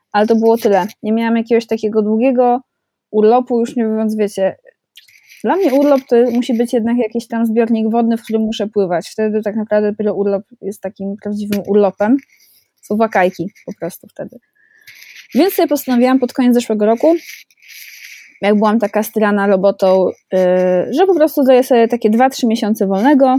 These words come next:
na początku dwa tysiące dwudziestego roku. Styczeń to też zwykle jest taki, no może nie jakiś strasznie martwy sezon, ale po prostu mniej w styczniu, lutym tam się dzieje dla mnie, więc uznałam, to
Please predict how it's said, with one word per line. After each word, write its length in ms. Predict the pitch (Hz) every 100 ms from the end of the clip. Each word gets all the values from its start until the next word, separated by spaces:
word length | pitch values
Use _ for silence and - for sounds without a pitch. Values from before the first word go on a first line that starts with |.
| 262
na 120 | 233 226
początku 600 | 240 240 233 - 220 214
dwa 140 | 220
tysiące 340 | 226 233 226 220
dwudziestego 520 | 208 220 226 202 214
roku. 380 | 208 208 196 208 _ _ _ _ _ _
Styczeń 260 | - 349 320
to 80 | 277
też 180 | 302
zwykle 300 | 247 247 254
jest 160 | 240 247
taki, 440 | 226 226 214 220 262
no 120 | 330 381
może 180 | 359
nie 60 | 349
jakiś 240 | 320 277
strasznie 360 | - 262 262 240
martwy 300 | 226 226 233
sezon, 320 | - 226 214
ale 340 | 190 202 196 202
po 80 | 226 220
prostu 260 | 214 -
mniej 380 | 220 233 247 226
w 40 |
styczniu, 380 | 220 233 226 226
lutym 220 | 208 202
tam 160 | 208 196
się 140 | -
dzieje 220 | 208 311 349 370 - - _ _ -
dla 200 | 262 269
mnie, 260 | 262 262
więc 180 | 247 254
uznałam, 360 | 247 240 220
to 80 | 240